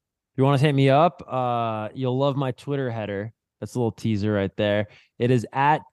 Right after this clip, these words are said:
K E V A N. Shout out to my Irish roots.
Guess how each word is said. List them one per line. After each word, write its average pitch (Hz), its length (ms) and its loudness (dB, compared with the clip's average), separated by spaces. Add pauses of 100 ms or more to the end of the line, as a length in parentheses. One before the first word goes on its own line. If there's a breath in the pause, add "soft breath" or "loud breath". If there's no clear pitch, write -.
K 147 260 -4
E 147 280 -2
V 139 440 -2
A 165 280 -2
N. 98 440 -10 (300)
Shout 113 180 -4
out 117 100 -4
to 117 60 -8
my 117 160 0
Irish 107 340 -2
roots. 107 380 -6